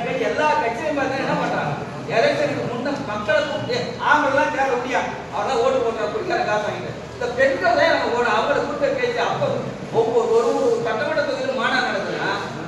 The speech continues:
நாலு முறை இந்த பெண்களை நாலு தலைவர்களை கூட்டு போய் ஆளுக்கு ஒரு முறை இருநூறு, இருநூத்தி ஐம்பது ரூபாய் கிட்ட இருநூறு ரூபாய் கொடுத்து முடிச்சிருவாங்க. இவங்க என்ன பண்ணாங்க? இருநூறு ரூபாய், இருநூத்தி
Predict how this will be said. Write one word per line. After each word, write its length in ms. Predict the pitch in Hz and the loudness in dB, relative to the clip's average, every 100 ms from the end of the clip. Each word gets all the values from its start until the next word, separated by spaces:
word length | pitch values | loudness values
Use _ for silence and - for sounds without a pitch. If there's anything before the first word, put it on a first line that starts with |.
| - | 2
நாலு 300 | 285 349 320 | 6 6 6
முறை 180 | - - | 4 6
இந்த 140 | - - 254 | 6 4 2
பெண்களை 320 | 247 277 269 - | 0 -2 0 0
நாலு 180 | - 254 226 | 0 0 0
தலைவர்களை 400 | 247 269 247 247 - | 0 0 0 -2 -4
கூட்டு 240 | 254 - | -6 -4
போய் 200 | 254 - - | 0 2 2
ஆளுக்கு 300 | 269 480 220 | 2 2 0
ஒரு 100 | 226 226 | 0 -2
முறை 140 | 233 214 | -2 -2
இருநூறு, 320 | 208 196 208 | -2 -2 -2
இருநூத்தி 0 | |
ஐம்பது 0 | |
ரூபாய் 240 | 208 226 | 0 0
கிட்ட 160 | - 214 202 | -4 -6 -6
இருநூறு 180 | 202 202 | -6 -6
ரூபாய் 160 | 202 240 | -6 -4
கொடுத்து 200 | 214 196 | -6 -8
முடிச்சிருவாங்க. 400 | 196 202 - - - | -8 -8 -8 -8 -10
இவங்க 120 | 196 208 | -10 -8
என்ன 80 | - | -6
பண்ணாங்க? 280 | 175 - - - - - - - - 240 | -6 -6 -6 -8 -8 -8 -8 -8 -6 -6
இருநூறு 240 | - 240 | -4 -6
ரூபாய், 180 | 240 233 | -2 0
இருநூத்தி 300 | 233 233 226 | 0 0 0